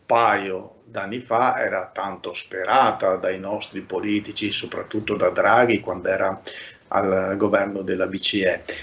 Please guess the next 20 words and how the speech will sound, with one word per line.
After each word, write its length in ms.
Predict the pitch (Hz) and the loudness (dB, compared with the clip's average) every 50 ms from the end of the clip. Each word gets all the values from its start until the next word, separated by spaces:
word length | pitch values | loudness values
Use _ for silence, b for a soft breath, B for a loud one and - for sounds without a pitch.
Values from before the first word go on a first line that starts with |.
| B B B B B | B B B B B
E 960 | - 98 101 95 95 95 95 95 95 95 95 95 101 98 98 95 95 110 110 | 0 2 4 6 4 4 4 2 0 -2 -4 -6 -8 -10 -10 -10 -6 -4 -2
lui 280 | 107 107 117 143 170 147 | 2 6 8 10 10 10
in 80 | 107 - | 8 4
prima 280 | - 110 104 104 104 | 2 0 0 0 0
persona 800 | - - - - - - 123 110 107 117 117 117 117 117 - - | 0 0 0 0 2 2 2 2 4 4 2 2 2 0 0 -2
si 300 | - - - 110 110 113 | -4 -2 0 0 0 2
era 400 | 123 127 110 98 98 107 104 98 | 2 2 2 4 4 2 2 2
speso 680 | 95 - - - 160 175 170 139 120 107 110 104 101 104 | -2 -4 0 4 6 6 8 6 4 2 0 -2 -4 -4
per 260 | - - 110 101 98 | -4 -4 -4 -4 -2
far 180 | - 117 98 95 | -2 -2 -2 -2
ripartire, 760 | 110 101 - 107 98 - - - 104 98 98 - - - 92 | -2 -4 -4 -6 -8 -8 -6 -6 -6 -4 -4 -6 -6 -8 -10
eh, 60 | 95 107 110 107 - - 113 104 101 101 101 101 104 | -8 -8 -8 -8 -6 -8 -8 -8 -8 -10 -10 -8 -6
l'inflazione 720 | 107 107 107 104 - 104 95 - - 95 92 98 113 - - | -4 -4 -4 -2 -4 -4 -4 -4 -4 -4 -2 -2 -2 0 2
ed 160 | 214 196 151 | 4 8 10
ora 300 | 156 147 175 175 156 - | 10 10 10 8 4 2
questa 360 | - - 120 110 - - 113 | -2 -4 -6 -6 -4 -6 -6
inflazione 760 | 104 104 - 196 196 - - - 95 90 85 87 95 - - | -6 -6 -2 -2 -2 -2 -4 -8 -10 -12 -14 -14 -16 -18 -12
è 200 | - - 135 120 | -4 -2 -2 0
altrettanto 840 | 110 113 113 113 110 151 147 139 - 92 85 - - - - 92 - b b b b b b b b - | 0 0 -2 -2 -2 -2 -2 -2 -4 -8 -10 -10 -14 -12 -10 -10 -10 b b b b b b b b -4
temuta. 680 | - 123 104 98 95 90 85 - - - - 95 - - | 0 0 0 0 -2 -8 -10 -10 -10 -4 -4 -4 -4 -4